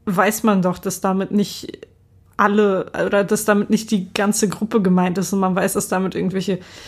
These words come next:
keine Ahnung, Männer gemeint sind, die, ja, Scheiße bauen, die vielleicht sexistisch veranlagt sind, was auch immer. Ich fühle mich ja auch nicht beleidigt, wenn jemand schreibt. Wobei,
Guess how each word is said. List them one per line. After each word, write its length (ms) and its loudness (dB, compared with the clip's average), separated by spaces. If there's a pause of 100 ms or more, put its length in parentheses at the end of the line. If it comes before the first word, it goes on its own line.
(880)
keine 200 2
Ahnung, 280 -2 (480)
Männer 400 4 (560)
gemeint 400 2
sind, 220 2
die, 880 -4 (680)
ja, 200 -2 (120)
Scheiße 480 -2
bauen, 340 0
die 120 -2
vielleicht 480 -4
sexistisch 500 0
veranlagt 560 0
sind, 300 -2
was 180 -2
auch 140 -2
immer. 460 0 (400)
Ich 120 -6
fühle 160 4
mich 120 4
ja 80 2
auch 60 0
nicht 140 0
beleidigt, 380 -2
wenn 80 0
jemand 240 -4
schreibt. 420 -4 (280)
Wobei, 340 2